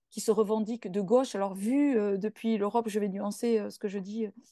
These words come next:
immédiatement, vu depuis l'Europe, on parle de la gauche au pouvoir avec, euh, Chavez, euh, au Venezuela et, euh, puis, euh, viendra Evo Morales en Bolivie, euh, Lula au Brésil, Michelle Bachelet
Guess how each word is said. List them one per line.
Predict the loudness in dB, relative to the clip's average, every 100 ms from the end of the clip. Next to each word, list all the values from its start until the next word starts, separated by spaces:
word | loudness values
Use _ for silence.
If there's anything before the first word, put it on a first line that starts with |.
| _
immédiatement, | 4 4 6 4 4 0
vu | 0
depuis | -4 -2
l'Europe, | 2 2 2
on | -2
parle | 0 -2 -2 -6 _ _
de | 2
la | 4 4 4
gauche | 4 4
au |
pouvoir | 0 -6 -4 -4 -4 -8 _ _ _ -6
avec, | 0 2 2 2
euh, | 2 0 -2 -6 -12 _
Chavez, | -4 -2 0 0 -2 -14 _
euh, | -8 -4 -4 -4 -4
au | 0
Venezuela | 2 2 2 4 6 4 0 _ _
et, | 4 4
euh, | 4 2 -2 -6
puis, | -6 -2 0
euh, | -2 -4 -10 -10
viendra | -6 -4 0 0 2
Evo | 2
Morales | 2 0 0 0 0 -4 _ _ _
en | -2
Bolivie, | 2 4 4 2 2 0 -2 _ _ _ -6
euh, | -4 -2 -2 -2 -2 -2 -2 -2 -2 -4 -4 -4 -6 -6 -4
Lula | 0 4 4 4 0 -8 _ _ _ _ _ -8
au | -4
Brésil, | 2 2 2 0 0
Michelle | 0 0 0
Bachelet | 0 -4 -2 0 0